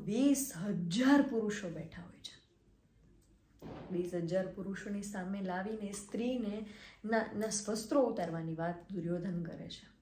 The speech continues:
અને પોતાની પત્નીને હારી ગયેલા પાંડવો ત્યાં માથું ઝુકાવીને ઊભા હોય છે. દ્રૌપદી એ બે સભામાં બેઠેલા તમામે તમામ વડીલોને, તમામે તમામ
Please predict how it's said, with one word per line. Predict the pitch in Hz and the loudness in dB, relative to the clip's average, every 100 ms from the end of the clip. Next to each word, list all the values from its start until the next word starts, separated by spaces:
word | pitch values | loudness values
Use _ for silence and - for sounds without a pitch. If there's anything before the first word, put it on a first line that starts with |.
| _ - | _ -8
અને | 185 | -8
પોતાની | 175 180 180 | -6 -4 -4
પત્નીને | 170 208 208 262 262 240 214 208 - - - - - - | -4 -4 -2 2 4 4 0 -6 -14 -20 -20 -20 -20 -6
હારી | 220 208 254 | 2 6 6
ગયેલા | 247 226 220 214 214 | 6 4 4 2 -2
પાંડવો | 202 196 214 190 156 160 | 0 0 0 -2 -2 -4
ત્યાં | 175 208 196 | -6 -6 -4
માથું | 190 208 254 220 | -2 -2 0 0
ઝુકાવીને | 208 185 170 165 165 | 0 -4 -6 -6 -8
ઊભા | 170 170 | -10 -10
હોય | 170 - | -14 -14
છે. | - - - _ _ _ _ _ _ _ _ - - - - - - | -18 -20 -20 _ _ _ _ _ _ _ _ -20 -20 -18 -16 -10 2
દ્રૌપદી | 226 262 311 302 320 | 6 8 8 6 6
એ | 285 | 6
બે | 254 262 269 - | 2 2 0 -8
સભામાં | 208 240 233 254 269 226 | -2 0 2 2 2 0
બેઠેલા | 214 254 254 | -2 0 0
તમામે | 240 - 233 254 262 269 | 0 -2 -4 0 2 0
તમામ | - 214 214 233 254 254 226 - - - - | 0 0 2 2 2 2 0 -2 -10 -18 -8
વડીલોને, | 190 196 220 208 190 170 170 | -4 0 0 0 -2 -2 -4
તમામે | 190 208 220 | -4 -2 -4
તમામ | 220 185 190 208 | -4 -2 0 0